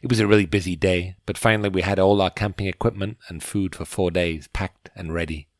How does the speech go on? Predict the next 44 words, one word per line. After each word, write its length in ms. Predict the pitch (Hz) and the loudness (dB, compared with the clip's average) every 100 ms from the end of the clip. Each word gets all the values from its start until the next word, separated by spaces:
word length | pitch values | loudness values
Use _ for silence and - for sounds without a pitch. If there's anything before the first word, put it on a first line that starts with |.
| _ _ _ _ _ _ _ _ - | _ _ _ _ _ _ _ _ -2
We 80 | 135 | 2
took 160 | - | 4
a 40 | 139 | 4
taxi 420 | 131 117 - 87 | 4 2 0 0
down 200 | 98 98 | 0 0
to 100 | 92 | -4
the 100 | 87 | -4
Gaito 440 | 82 98 104 - 98 | 2 2 4 2 2
de 140 | 98 | 2
las 180 | 90 - | 0 2
Rocas 380 | 104 - 87 - | 2 2 -4 0
Bus 240 | 95 - | -2 -2
Company 380 | 95 82 80 82 | -6 -6 -6 -8
office. 420 | 76 76 - - _ _ _ _ _ _ _ - | -8 -12 -14 -20 _ _ _ _ _ _ _ -12
The 80 | 113 | 4
bus 220 | 117 - | 4 6
left 300 | 117 110 - | 4 4 2
just 200 | 104 - | -4 0
three 140 | 120 110 | 2 2
times 300 | 110 104 92 | 2 0 -2
a 80 | |
week 280 | 92 98 _ | -2 -2 _
to 80 | - | -10
the 100 | 85 | -6
town 280 | 98 98 98 | -2 -2 -2
of 140 | 85 | -4
Pilcopata 720 | - 104 - - 87 - 73 - - | -4 -4 -2 -2 -2 -4 -8 -10 -4
down 180 | 87 87 | -2 -2
the 80 | 85 | -2
Manu 240 | 90 82 | -2 -2
Road. 380 | 82 82 82 - _ _ _ _ _ _ _ - - | 0 -2 -4 -10 _ _ _ _ _ _ _ -20 -2
We 80 | 131 | 2
were 40 | 127 | 6
gonna 160 | 131 | 6
pass 340 | - 120 - - | 4 2 0 0
here, 320 | 95 85 76 | 2 2 -2
but 120 | 104 | -4
my 120 | 101 | -4
plan 260 | - 123 120 | 0 0 2
was 160 | 110 - | 0 -2
to 80 | |
take 220 | - 117 104 | 0 0 2
the 60 | |
bus 380 | 92 98 - | 2 2 0